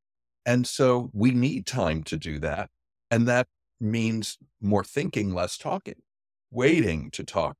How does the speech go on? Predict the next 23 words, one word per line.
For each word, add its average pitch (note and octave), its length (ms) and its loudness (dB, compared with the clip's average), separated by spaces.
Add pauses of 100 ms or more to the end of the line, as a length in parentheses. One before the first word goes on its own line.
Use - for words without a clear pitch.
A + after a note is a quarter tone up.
until G2+ 300 0
we've F2+ 180 -4
thought D#2+ 280 -4
through. D2 280 -8 (100)
Whereas G#2+ 720 0 (640)
extroverts B2+ 840 0 (360)
think C#3 300 2
f-, - 260 -18
on A2+ 180 4
their F#2+ 100 2
feet. - 340 -8 (500)
So - 220 -8
they G2+ 180 2
talk B2+ 420 0
to F2 120 -4
think, - 300 -8
they F#2+ 140 0
process A#2+ 720 -2
out F2 240 0
loud. E2+ 400 -4 (640)
Andrea G2+ 580 6
and E2 100 4
I, F2 260 6